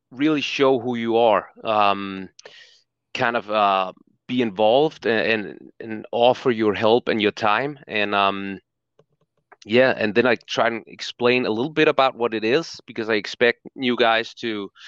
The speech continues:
want this and to really do a lot of effort to, uh, to, to be part of this. So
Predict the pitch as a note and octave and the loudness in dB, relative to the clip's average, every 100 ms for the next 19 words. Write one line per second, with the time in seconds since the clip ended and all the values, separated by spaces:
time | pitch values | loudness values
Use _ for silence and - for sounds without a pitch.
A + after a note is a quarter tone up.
0 | - - _ _ G2 A#2 A#2+ - B2 A#2+ | -20 -20 _ _ -2 0 0 4 4 4
1 | - A2 G#2 - G#2+ G2+ G2 E2 G#2+ A#2 | -2 -4 -2 -4 -2 0 -2 -2 0 2
2 | A#2 G#2 G2 G2 _ _ _ _ _ - | 4 2 -2 -10 _ _ _ _ _ 0
3 | A2+ G#2 G#2 A#2 - A#2+ G#2+ A#2 - - | 2 6 4 4 0 -2 -2 -6 -8 -10
4 | A2+ G2+ G2 F#2+ - - G#2+ - G2 G#2 | -4 0 0 0 -4 -12 -14 -14 -6 -6
5 | - G#2+ A2 A2 A2+ A2 - G#2+ G2 | 2 2 2 2 2 2 0 0 0